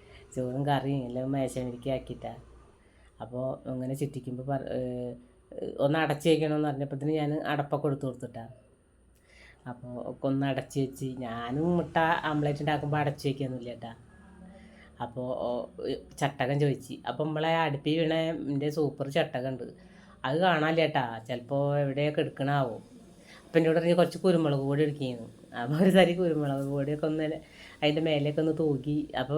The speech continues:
ഈ ചട്ടകോന് പറ്റിയില്ല കേട്ടാ. അപ്പോൾ ചിലപ്പോൾ പാത്രം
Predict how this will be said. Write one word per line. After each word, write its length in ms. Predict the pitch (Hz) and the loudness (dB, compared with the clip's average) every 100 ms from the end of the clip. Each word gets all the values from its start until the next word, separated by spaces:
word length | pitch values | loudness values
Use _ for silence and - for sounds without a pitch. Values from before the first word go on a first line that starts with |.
| 170 | 2
ഈ 20 | 180 | 4
ചട്ടകോന് 420 | 208 202 180 202 214 | 4 6 6 6 6
പറ്റിയില്ല 400 | 208 208 180 180 | 4 4 4 4
കേട്ടാ. 240 | 143 135 127 135 - - - - - - - - - - - | 4 0 -4 -10 -20 -20 -20 -20 -20 -20 -20 -20 -20 -20 -16
അപ്പോൾ 160 | - 135 | -6 0
ചിലപ്പോൾ 300 | 160 156 175 180 180 | 2 4 6 6 4
പാത്രം 320 | 170 151 151 | 4 4 4